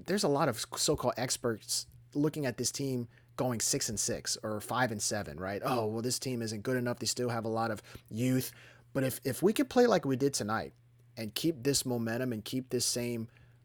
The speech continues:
um, momentum moving forward, this team's gonna surprise a lot of people. And I think if they're willing to surprise a lot of people, I think the community needs to show some reciprocity and show up and support these young,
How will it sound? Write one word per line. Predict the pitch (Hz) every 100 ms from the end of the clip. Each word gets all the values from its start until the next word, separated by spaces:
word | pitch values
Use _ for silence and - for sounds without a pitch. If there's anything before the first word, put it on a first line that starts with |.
| - _ -
um, | 117 107 101 101 - _
momentum | 135 135 143 123
moving | 131 123
forward, | - - 113 165 247 - - - _ - _ _ _ - _
this | 151 160
team's | 202 185
gonna | 170
surprise | 139 113 131 123
a | 107
lot | 98 95
of |
people. | - 98 - - -
And | 135
I | 123
think | - 160 -
if | - 135
they're | - 151
willing | 185 185 180
to | 143
surprise | 123 127 127
a | 135
lot | 143 143
of |
people, | - 151 151
I | - 127
think | 135
the | 120
community | - 117 117 110 113
needs | 110 110 -
to | 107
show | 120
some | 113 110
reciprocity | 113 110 - 107 107 101 98
and | 92
show | - 92
up | 90
and | 92
support | - - 90
these | 82 78
young, | 98 73 123